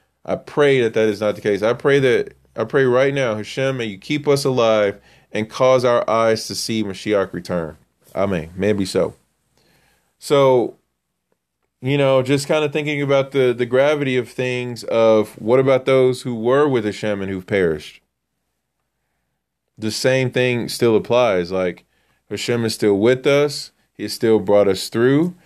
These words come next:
And the beautiful thing is about those who have fallen asleep is Hashem is going to wake them up.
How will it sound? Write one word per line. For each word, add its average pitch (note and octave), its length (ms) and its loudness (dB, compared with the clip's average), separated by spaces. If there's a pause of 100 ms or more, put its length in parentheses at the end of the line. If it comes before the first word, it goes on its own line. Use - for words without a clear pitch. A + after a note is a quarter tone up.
(220)
And A#2 220 -2
the A2 40 2
beautiful C3 380 0
thing C3 320 -2
is B2+ 220 0
about A2+ 300 2
those A#2+ 280 0
who A#2+ 140 0
have G#2 100 -2
fallen A#2+ 400 0
asleep C3+ 520 -2 (520)
is A2+ 220 -2
Hashem C3+ 600 0
is A2 200 -2
going A#2 300 0
to B2 100 -2
wake A2 240 2
them A2 200 0
up. G#2+ 260 0